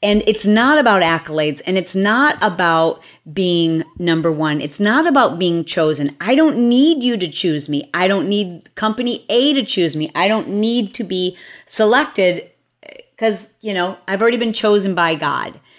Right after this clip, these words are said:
You know, we've already been chosen by each other. We don't need, you know, some part of society to tell us that we're good enough. So, you know, you just have to ask yourself, like, "Why do I want this?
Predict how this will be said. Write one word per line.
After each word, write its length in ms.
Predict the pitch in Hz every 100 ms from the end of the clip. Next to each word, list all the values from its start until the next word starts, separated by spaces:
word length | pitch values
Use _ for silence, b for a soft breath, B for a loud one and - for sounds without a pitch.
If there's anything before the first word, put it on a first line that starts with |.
| b b
You 100 | 170
know, 160 | 170 175
we've 280 | 185 220
already 220 | 226 233 226
been 240 | 208 208
chosen 760 | 202 214 202 208 185 190 185 170 B -
by 140 | 170
each 360 | 185 202 175 -
other. 300 | 156 101 -
We 180 | 160
don't 240 | 190 208 -
need, 540 | 196 214 220 220 190 B B B
you 100 | -
know, 80 | 190
some 440 | - 208 196 127 - _ -
part 300 | - 226 214
of 80 |
society 480 | 196 190 202 190 180
to 100 | 160
tell 240 | 147 180 165
us 120 | 156
that 100 | 165
we're 140 | 165
good 260 | 156 214 285
enough. 340 | 180 - -
So, 380 | - 240 226 214 -
you 80 |
know, 60 | 311
you 120 | 302
just 160 | 339 -
have 120 | 427
to 140 | -
ask 280 | - 339 -
yourself, 220 | 240 214
like, 120 | 196 - B B
"Why 240 | 208 233
do 80 | 233
I 100 | 214
want 320 | 185 165 147
this? 400 | - - - -